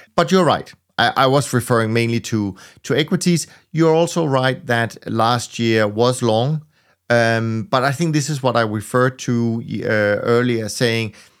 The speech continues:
it didn't feel so much as a crisis, but you're absolutely right. It, you could say it was a crisis in many respects, and a lot of people, uh, institutional investors, lost a lot of money in these, um, situations. So maybe we need to come up with another name than crisis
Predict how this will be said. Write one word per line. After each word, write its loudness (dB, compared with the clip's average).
it -14
didn't -4
feel 2
so -4
much -2
as -10
a -4
crisis, -2
but -2
you're 0
absolutely -2
right. 0
It, -8
you -8
could -10
say -6
it -6
was -2
a -12
crisis -6
in -6
many 2
respects, -2
and -2
a -2
lot 0
of -4
people, -2
uh, 0
institutional -6
investors, -4
lost -6
a -6
lot -4
of -4
money -4
in -2
these, -4
um, -2
situations. -4
So 0
maybe 2
we 2
need 0
to -6
come -4
up 0
with -2
another 0
name 0
than -2
crisis -2